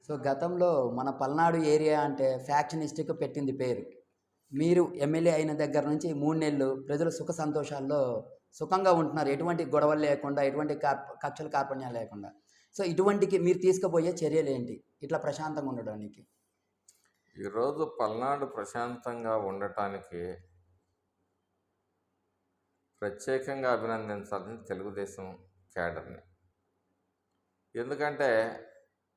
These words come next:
Speaker 2: ఎన్నో అవమానాలు, ఎన్నో బాధలు, ఎన్నో అరాచకాల్ని, ఎన్నో దౌర్జన్యాల్ని మరి అన్-, అన్నిటినీ భరించి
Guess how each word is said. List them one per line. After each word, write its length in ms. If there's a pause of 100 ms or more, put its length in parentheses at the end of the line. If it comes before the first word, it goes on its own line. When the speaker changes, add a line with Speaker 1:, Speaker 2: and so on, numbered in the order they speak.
(100)
Speaker 2:
ఎన్నో 440
అవమానాలు, 840
ఎన్నో 340
బాధలు, 440
ఎన్నో 340
అరాచకాల్ని, 960 (540)
ఎన్నో 300
దౌర్జన్యాల్ని 920 (1040)
మరి 240
అన్-, 280 (320)
అన్నిటినీ 580
భరించి 880